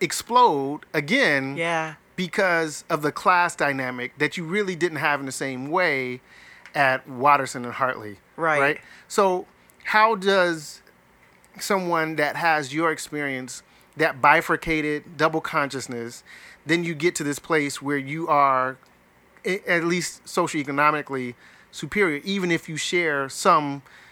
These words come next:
Speaker 1: ethnic, cultural components. How do you learn how to be black in the midst of all that psychological trauma? And what does that even mean?
Speaker 2: Ooh, um, that's a lot. I think what was helpful for me is that I was, I was in,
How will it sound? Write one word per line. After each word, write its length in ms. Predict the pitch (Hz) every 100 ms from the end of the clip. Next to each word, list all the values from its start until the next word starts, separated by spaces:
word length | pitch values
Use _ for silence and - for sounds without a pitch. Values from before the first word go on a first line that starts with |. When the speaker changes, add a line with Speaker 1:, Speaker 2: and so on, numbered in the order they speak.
| - -
Speaker 1:
ethnic, 600 | 156 - 143 139 - - _ _ _ - _
cultural 580 | - 147 151 - 143 120
components. 560 | - 135 175 185 139 - - -
How 280 | - 214 240
do 100 | 208
you 200 | 185 190
learn 260 | 185 185 180
how 180 | 165 165
to 80 |
be 140 | 139 139
black 600 | 120 151 185 135 120 -
in 100 | 165
the 80 | 160
midst 240 | 160 170
of 80 | 143
all 160 | 151 151
that 160 | 139
psychological 680 | 113 151 143 139 131 - 139
trauma? 360 | - 151 143 143
And 160 | 175
what 140 | 196 214
does 100 | 196
that 160 | 190
even 260 | 180 139 127
mean? 380 | 151 170 110 104 -
Speaker 2:
Ooh, 240 | 415 453 - - - -
um, 500 | 214 208 202 196 190
that's 260 | - 277 -
a 80 | 349
lot. 460 | 262 240 262 185 -
I 140 | 214
think 380 | 226 - 320 -
what 420 | 208 202 233 214
was 280 | 202 214 -
helpful 480 | 226 226 - - 220
for 180 | - 208
me 240 | 190 190
is 200 | 202 208
that 260 | 185 175 160 -
I 160 | 180
was, 520 | 180 175 165 - - - - _ _
I 140 | 180 180
was 300 | 175 165 - -
in, 520 | 214 220 208 190